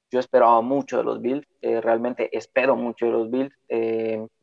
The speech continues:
y siento que era obvio, los Steelers tienen una defensa férrea, son muy buenos. Tienes que estudiar a tu oponente.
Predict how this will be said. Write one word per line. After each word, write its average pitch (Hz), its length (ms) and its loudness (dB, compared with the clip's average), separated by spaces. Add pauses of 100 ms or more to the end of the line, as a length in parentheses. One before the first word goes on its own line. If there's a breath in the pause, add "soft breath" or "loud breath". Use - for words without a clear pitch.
(1200 loud breath)
y 123 500 0
siento 139 380 0
que 113 420 2 (580)
era 143 240 8
obvio, 135 300 8
los 117 200 -2
Steelers 143 460 2
tienen 139 200 4
una 127 160 -2
defensa 117 580 -6 (160)
férrea, 135 580 8
son 117 460 -6
muy 131 280 -2
buenos. 151 460 2 (920)
Tienes 175 240 2
que 151 60 -2
estudiar 139 420 2
a 127 80 4
tu 123 100 -4
oponente. 117 680 -4